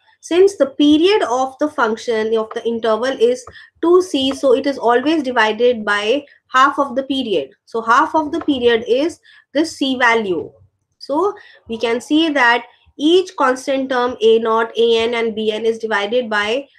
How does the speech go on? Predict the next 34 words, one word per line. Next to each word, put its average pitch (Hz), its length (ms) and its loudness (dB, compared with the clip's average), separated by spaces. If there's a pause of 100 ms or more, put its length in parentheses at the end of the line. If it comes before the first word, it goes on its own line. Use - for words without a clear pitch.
(120)
half 262 420 0
period. 185 400 -4 (160)
So - 120 -6
it 220 100 -2
is 247 120 2
one 208 240 0
by 214 180 2
c 294 500 0 (240)
integration 233 640 2
from 240 200 -2
minus 214 380 0
c 220 160 -6
to 202 140 -4
c, 202 320 -10
and 240 280 0 (320)
in 220 140 2
the 220 180 -4
A 247 200 6
N 294 160 4
term, 302 240 4
it 277 120 0
consists 240 460 0
of 214 260 -2
cos 247 340 -2
term, 294 280 0
and 214 220 -2
the 202 60 -6
B 233 260 -4
N 269 120 -2
consists 233 480 -4
of 214 200 -6
the 302 240 -2 (260)
sine 220 400 0
term. 160 320 -8